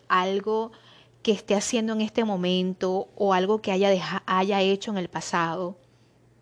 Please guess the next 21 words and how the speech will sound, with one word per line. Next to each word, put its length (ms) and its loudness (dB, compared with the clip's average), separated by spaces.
es 120 4
una 200 0
tontería. 640 2
Eh, 640 -2
claro, 340 2
hay 120 -8
cosas 360 -8
de 100 -4
cosas 380 -10
que 480 -10
definitivamente, 1080 -6
eh, 640 -2
no 360 0
son 220 -2
perdonables, 640 0
¿no? 260 -6
Eh, 240 -2
por 120 -2
ejemplo, 260 -2
el 60 2
hecho, 360 -2